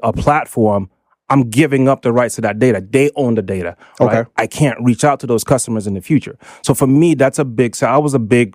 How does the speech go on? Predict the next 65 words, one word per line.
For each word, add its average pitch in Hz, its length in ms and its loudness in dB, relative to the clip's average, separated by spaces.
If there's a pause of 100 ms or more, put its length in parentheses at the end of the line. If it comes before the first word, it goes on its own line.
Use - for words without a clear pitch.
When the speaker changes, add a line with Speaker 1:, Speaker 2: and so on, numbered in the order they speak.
(140)
Speaker 1:
no-no 120 400 2
for 104 140 -10
me. 107 220 -2
So 98 400 -8
I 120 160 2
knew 127 200 4
from 113 260 0
day 135 300 0
one, 117 420 2
Speaker 2:
Mm-hmm. 117 320 -4
Speaker 1:
it 123 100 2
was 113 120 4
private 117 320 0
rentals 113 300 0
all 104 80 2
the 95 80 -2
way. 92 180 -6 (300)
Speaker 2:
Gotcha. 113 260 0
Speaker 1:
Okay. 139 200 -2 (120)
So 113 340 2
I 120 140 0
just 110 240 -8
leveraged 139 600 2
those 98 180 -2
platforms 101 560 -4
for 110 100 -2
barely 147 420 2
a 127 60 2
month, 123 360 2
two 135 180 2
months. 117 300 0 (440)
I 185 160 2
don't 202 160 2
know 165 120 4
about 113 280 0
you. 127 140 4
If 104 100 -4
you've 165 140 2
ever 147 240 2
done, 143 500 0 (800)
I 107 100 -2
hate 123 220 0
to 143 80 0
mention 127 340 0
these 110 160 0
company 131 380 -2
names, 123 320 0
but 110 180 -4
if 104 140 -4
you've 160 160 2
ever 135 180 0
done 143 300 2
one 135 100 0
of 123 60 0
those 117 160 2
car 143 240 0
sharing 113 280 0
platforms, 104 460 -4
it's 143 140 -2
a 165 40 2
lot 143 280 2
of 113 100 -2
minimum 117 380 2
wage 110 180 0
activities. - 580 -4